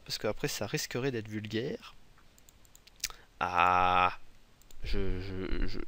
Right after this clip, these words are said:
je suis pas sur mon tapis de souris habituel, en fait. Donc du coup, eh bien, je clique à côté. C'est assez dommage pour vous, vous voyez mon bureau qui est pas du tout rangé, comme vous pouvez voir, il y a des icônes partout, j'ai que deux petits slots d'icônes qui sont libres,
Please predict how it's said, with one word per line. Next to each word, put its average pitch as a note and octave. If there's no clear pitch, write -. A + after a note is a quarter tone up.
je -
suis -
pas F3+
sur D#3
mon B2+
tapis C3+
de -
souris D3+
habituel, C3+
en A2+
fait. -
Donc A#2
du A2
coup, -
eh C#3
bien, C#3+
je B2
clique F3+
à C3+
côté. A#2+
C'est -
assez -
dommage C3
pour A2
vous, F3
vous C#3+
voyez A#2
mon D#3
bureau C3
qui D3
est D#3+
pas A3
du A#3+
tout G#3
rangé, D#3+
comme D3+
vous C3
pouvez C#3+
voir, C3
il B2
y A#2
a A2
des A#2+
icônes D3
partout, C3+
j'ai A#2+
que A3
deux G#3
petits F3
slots E3
d'icônes D#3
qui -
sont B2
libres, D3